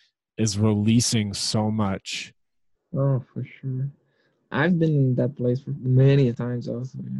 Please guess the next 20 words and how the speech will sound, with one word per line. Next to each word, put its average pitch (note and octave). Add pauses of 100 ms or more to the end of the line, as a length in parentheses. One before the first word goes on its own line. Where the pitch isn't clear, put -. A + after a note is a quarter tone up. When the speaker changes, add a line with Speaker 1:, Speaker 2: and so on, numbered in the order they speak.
(200)
Speaker 2:
just -
putting B2
my B2
therapist B2+
on B2+ (100)
pedestals. C#3+ (420)
Yeah. G2+
Speaker 1:
Yeah. G2 (960)
How D#3
has A#2+
your A#2 (120)
process F2+
been? D#2+
Like, E2
what's A2
that G2+
been F#2+
like E2
for -
you? F2+